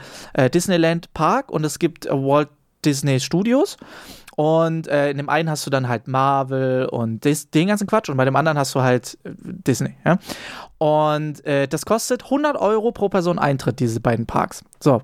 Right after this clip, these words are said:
so, das musst du jetzt mal überlegen. Du gehst da jetzt hin mit deiner Familie, hast irgendwie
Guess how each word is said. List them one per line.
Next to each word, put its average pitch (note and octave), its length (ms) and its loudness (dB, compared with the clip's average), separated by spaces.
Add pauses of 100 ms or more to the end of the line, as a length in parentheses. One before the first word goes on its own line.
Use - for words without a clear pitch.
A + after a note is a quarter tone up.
(400)
so, D3+ 100 -2
das F3+ 140 -2
musst D4+ 180 0
du D#4+ 40 4
jetzt - 140 -2
mal A3+ 80 0
überlegen. G#3 480 2 (300)
Du D3+ 80 0
gehst A#3 260 0
da G#3 40 4
jetzt F3+ 220 2
hin C4+ 220 2
mit F#3 140 0
deiner D3+ 180 4
Familie, G3+ 440 2
hast F3 180 0
irgendwie D3+ 480 2